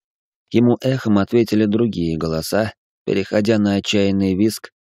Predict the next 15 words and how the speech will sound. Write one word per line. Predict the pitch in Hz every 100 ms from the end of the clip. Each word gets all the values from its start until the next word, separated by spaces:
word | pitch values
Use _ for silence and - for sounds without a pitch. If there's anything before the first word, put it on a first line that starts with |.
| -
и | 104 -
адскую | 107 - - 98
какофонию | - 98 90 - 107 101 98 90
жутких | 87 - 82 -
воплей. | 76 - 62 - _ _ _ _ _ _ _ _
"Что | - - 87
это | 104 107 123
было?" — | 117 147 123 92 - _ _
спросил | - 98 95 101 95
подбежавший | 92 92 90 87 - 90
Булганин, | 95 98 110 101
всматриваясь | 90 - 95 90 90 90 87
в | -
тьму | 92 90
ночи. | 90 78 - 67